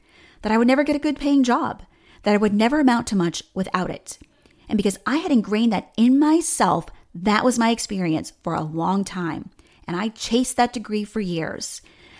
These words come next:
And when two thousand and eight rolled around and the economy crashed, I couldn't get a job anywhere. And because I didn't have that long sought after degree, I wasn't considered for jobs that I knew I was capable of doing.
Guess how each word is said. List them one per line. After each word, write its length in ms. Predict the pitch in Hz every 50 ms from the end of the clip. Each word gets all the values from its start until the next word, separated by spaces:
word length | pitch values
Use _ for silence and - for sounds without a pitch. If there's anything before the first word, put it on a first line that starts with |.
| - - -
And 180 | 220 220 220 214
when 140 | 208 202
two 240 | 190 - - 339 392
thousand 320 | 403 - 381 370 370 339 285
and 100 | 247 -
eight 220 | - 202 - -
rolled 180 | 208 196 202 202
around 380 | 185 185 165 165 170 175 - _
and 120 | - 208
the 80 | 190 180
economy 460 | 175 - - - 190 196 208 202 202
crashed, 600 | 190 - - - 185 170 175 226 269 - - - - - _ _ _ _ -
I 120 | - 226
couldn't 180 | 254 - 247 208
get 120 | 196 196
a 40 | 196
job 240 | 190 - 202 214 214
anywhere. 480 | 214 233 254 233 180 156 120 - - - - - - - - - - -
And 80 | 220
because 240 | 208 202 220 208 202 - - _ -
I 140 | 208 233
didn't 200 | 254 285 285 254
have 340 | 202 - 190 185 196 226 233
that 180 | 214 180 - - -
long 540 | 175 165 175 180 190 190 202 214 226 240 -
sought 300 | - - - - 208 208
after 380 | 202 202 202 - 214 196 190 - _ _ -
degree, 560 | - 185 143 170 165 165 175 208 262 285 - _ _ _ _ _ _ _ _ _ _ _
I 140 | - 220 262
wasn't 300 | 285 302 302 - 311 285
considered 400 | - 277 254 - 294 349 339 -
for 100 | - 214
jobs 300 | 190 - 170 - - -
that 120 | - 185 190
I 80 | 185
knew 140 | 180 175 175
I 80 | 170 170
was 140 | 165 156
capable 400 | - - 208 196 - 170 156 143
of 100 | 165 160
doing. 340 | - 180 160 - - - -